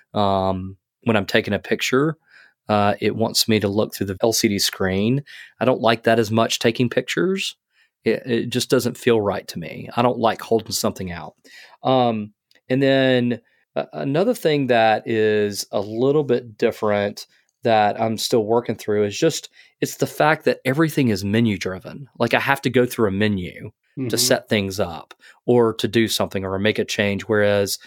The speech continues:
Speaker 1: I could do that with a simple button o-,
Speaker 2: Mm-hmm.
Speaker 1: on my five D Mark four. You know, that's, and maybe that's just something that I'm just a grumpy man who likes his, <laughs> his cameras.
Speaker 2: Yeah.
Speaker 1: Um,
Speaker 2: Well, I, I think, you know, a lot of that is,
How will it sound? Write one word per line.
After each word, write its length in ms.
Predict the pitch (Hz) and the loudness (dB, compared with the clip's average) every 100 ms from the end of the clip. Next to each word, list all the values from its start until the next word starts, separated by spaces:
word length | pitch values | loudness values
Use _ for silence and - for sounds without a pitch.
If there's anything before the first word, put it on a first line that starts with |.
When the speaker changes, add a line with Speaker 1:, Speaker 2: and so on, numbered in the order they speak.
| - _ | -20 _
Speaker 1:
I 60 | 135 | -6
could 120 | 123 | 0
do 120 | 117 | 2
that 160 | 113 110 | 2 0
with 100 | 98 | -2
a 60 | |
simple 320 | 95 113 98 90 | -2 -2 -4 -6
button 460 | 95 - - - _ _ _ 127 | -8 -10 -14 -20 _ _ _ -4
o-, 20 | |
Speaker 2:
Mm-hmm. 340 | 117 110 113 | 0 0 2
Speaker 1:
on 180 | 113 101 | 2 2
my 180 | 101 98 | 2 0
five 280 | - 110 101 | 2 2 2
D 100 | 98 | -4
Mark 180 | 101 - | -6 -8
four. 460 | - 110 - 110 - | -8 -8 -10 -12 -8
You 80 | 110 | -2
know, 240 | 110 107 - | 0 0 0
that's, 380 | 127 127 - - - - _ | 0 2 -2 -10 -20 -20 _
and 140 | 143 139 | -2 2
maybe 180 | 156 170 | 4 4
that's 260 | 156 147 | 2 0
just 200 | 143 - | -6 -4
something 340 | 143 131 135 127 | -4 -2 -2 0
that 360 | 117 110 113 - | 2 2 2 -2
I'm 160 | 113 | -4
just 240 | 113 117 - _ | -2 -4 -6 _
a 120 | 127 113 | -8 -2
grumpy 380 | 127 127 123 | 0 2 2
man 600 | 107 107 113 117 117 113 | 2 2 2 2 2 0
who 720 | 110 - 113 110 107 107 101 104 _ _ _ | -2 0 2 2 0 -2 -4 -10 _ _ _
likes 340 | 117 117 - | 2 2 0
his, 260 | 127 110 - | -2 -2 -4
<laughs> 40 | - | -2
his 200 | 131 - | -4 -4
cameras. 720 | - 131 131 107 92 98 - _ _ | -4 2 2 2 -2 -4 -8 _ _
Speaker 2:
Yeah. 180 | 120 101 - _ - - | -6 -6 -12 _ -20 -6
Speaker 1:
Um, 260 | 113 110 107 | 0 2 4
Speaker 2:
Well, 280 | 196 185 165 | 4 4 0
I, 300 | 175 - 180 | -4 -4 -6
I 40 | |
think, 320 | - 240 175 | -2 0 2
you 100 | 160 | 4
know, 140 | 165 127 | 2 2
a 20 | |
lot 200 | 139 135 | 2 0
of 80 | 113 | 0
that 220 | 107 104 | -6 -6
is, 440 | 101 98 - - | -8 -8 -10 -12